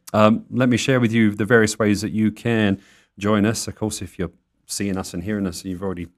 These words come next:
found a way, but just in case you want to hop around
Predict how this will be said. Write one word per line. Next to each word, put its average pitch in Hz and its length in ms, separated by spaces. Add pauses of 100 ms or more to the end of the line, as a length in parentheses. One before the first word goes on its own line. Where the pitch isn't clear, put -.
(120)
found 113 260
a 90 60
way, 113 260
but 107 220 (340)
just - 160
in 98 80
case 127 280
you 104 100
want 92 140
to - 60
hop - 180
around 110 360